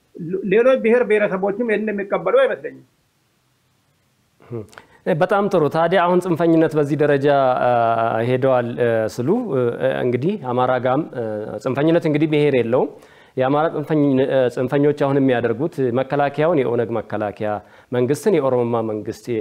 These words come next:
Speaker 2: የሚለው ነገር፣ እ፣ ለሀገር እንደማይበጅ፣ እ፣ ብዙ ምሁራኖች ይናገራሉ። እ፣ እርስዎ ለምሳሌ አሁን እዚህ መከላከያ አካባቢና በዚህ በመንግስት፣ የኦሮሞ መንግስት በምለውን፣ እ፣ ላይ የሚያደርጉት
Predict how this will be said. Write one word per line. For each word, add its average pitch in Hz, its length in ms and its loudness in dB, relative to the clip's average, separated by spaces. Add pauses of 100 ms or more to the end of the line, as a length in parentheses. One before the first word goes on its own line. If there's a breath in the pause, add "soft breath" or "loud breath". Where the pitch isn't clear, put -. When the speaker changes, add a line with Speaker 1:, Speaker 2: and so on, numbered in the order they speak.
Speaker 2:
የሚለው 135 420 0 (160)
ነገር፣ 139 300 2 (500 loud breath)
እ፣ 123 140 -4 (140)
ለሀገር 135 340 0
እንደማይበጅ፣ 131 920 0 (100)
እ፣ 120 160 0 (140)
ብዙ 120 200 -4 (160)
ምሁራኖች 127 500 0
ይናገራሉ። 143 640 0 (800)
እ፣ 110 100 -4 (840 soft breath)
እርስዎ 151 300 0 (140)
ለምሳሌ 147 480 2
አሁን 202 220 2
እዚህ 175 200 0
መከላከያ 160 460 0
አካባቢና 127 560 0 (100)
በዚህ 123 280 -2
በመንግስት፣ 120 1400 -2
የኦሮሞ 131 600 2
መንግስት 131 360 0 (300)
በምለውን፣ 135 520 2 (560 loud breath)
እ፣ 120 160 -2
ላይ 143 220 2
የሚያደርጉት 151 720 2